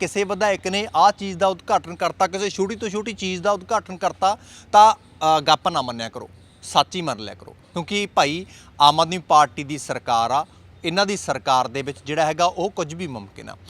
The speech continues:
ਹੁਣ ਇਹ ਪ੍ਰੋਜੈਕਟ ਨੂੰ ਨਾਮ ਰੋਸ਼ਨ ਪੰਜਾਬ ਦਾ ਦਿੱਤਾ ਹੋਇਆ, ਅ, ਨਾਮ, ਅ, ਰੋਸ਼ਨ ਪੰਜਾਬ ਦਾ ਨਾਮ ਜਿਹੜਾ ਉਹ ਦਿੱਤਾ ਗਿਆ ਤੇ ਤਕਰੀਬਨ, ਅ, ਪੰਜ ਹਜ਼ਾਰ ਕਰੋੜ ਦੀ ਗੱਲ ਕਰਦੇ ਆ ਕਿ ਹਜ਼ਾਰਾਂ ਕਰੋੜਾਂ ਰੁਪਈਆ ਜਿਹੜਾ ਹੈਗਾ ਉਹ,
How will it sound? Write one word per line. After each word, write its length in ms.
ਹੁਣ 100
ਇਹ 80
ਪ੍ਰੋਜੈਕਟ 480
ਨੂੰ 180
ਨਾਮ 320
ਰੋਸ਼ਨ 420
ਪੰਜਾਬ 500
ਦਾ 80
ਦਿੱਤਾ 280
ਹੋਇਆ, 200
ਅ, 420
ਨਾਮ, 380
ਅ, 320
ਰੋਸ਼ਨ 340
ਪੰਜਾਬ 360
ਦਾ 120
ਨਾਮ 260
ਜਿਹੜਾ 160
ਉਹ 60
ਦਿੱਤਾ 280
ਗਿਆ 120
ਤੇ 120
ਤਕਰੀਬਨ, 440
ਅ, 600
ਪੰਜ 220
ਹਜ਼ਾਰ 340
ਕਰੋੜ 300
ਦੀ 180
ਗੱਲ 140
ਕਰਦੇ 260
ਆ 40
ਕਿ 140
ਹਜ਼ਾਰਾਂ 500
ਕਰੋੜਾਂ 440
ਰੁਪਈਆ 360
ਜਿਹੜਾ 240
ਹੈਗਾ 380
ਉਹ, 360